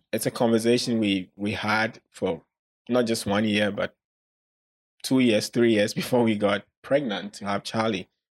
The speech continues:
We were constantly having those conversations. This is what we value. This is the, the thing that we care about. We want our child to have this. And so this is how we're gonna parent our child.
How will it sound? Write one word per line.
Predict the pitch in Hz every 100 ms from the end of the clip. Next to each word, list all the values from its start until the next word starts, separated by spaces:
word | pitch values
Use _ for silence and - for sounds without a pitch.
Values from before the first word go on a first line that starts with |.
| _
We | 104
were | 107
constantly | 104 - 113 117 120 110
having | 104 101 104 104
those | 101 101
conversations. | - 98 92 98 113 - 92 95
This | - 104
is | 107 -
what | 107
we | 104
value. | 101 104 107 107 98 -
This | 107
is | 117 104
the, | 107 - _ _ _
the | 104
thing | - 120
that | 113 110
we |
care | 104 - 110 95
about. | 98 98 95 95
We |
want | 110 117 113
our | 104
child | - - 117 113 107 101
to | - 113
have | - 117 123 170
this. | 87 85 - _ _ _
And | 104 101
so | - 107
this | 107 113
is | 107
how | 107 110
we're | 110
gonna | 110 107
parent | 107 135 147 110 104
our | 98
child. | 104 110 92 95